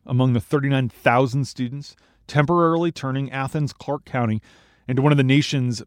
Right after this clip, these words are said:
biggest coronavirus hotspots, and in the view of many residents and local leaders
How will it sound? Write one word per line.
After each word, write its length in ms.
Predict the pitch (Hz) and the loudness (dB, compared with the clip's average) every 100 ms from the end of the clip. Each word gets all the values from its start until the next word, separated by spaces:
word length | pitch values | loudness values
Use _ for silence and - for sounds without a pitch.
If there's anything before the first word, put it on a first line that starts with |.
| - | 0
biggest 440 | 131 131 131 - - | 2 4 2 -2 -6
coronavirus 640 | 131 120 117 113 104 - | 0 2 4 2 0 -4
hotspots, 680 | 147 143 - - - - _ _ _ _ _ _ | -6 -6 -8 -16 -16 -20 _ _ _ _ _ _
and 140 | 143 143 | 0 2
in 60 | |
the 80 | 143 | 2
view 220 | 135 185 | 2 2
of 80 | 156 | 4
many 200 | 156 156 | 2 2
residents 440 | 135 147 131 123 | 2 2 0 -2
and 120 | 123 123 | 0 -2
local 280 | 117 120 | 0 -2
leaders 480 | 117 143 104 107 - | -2 -2 -2 -6 -14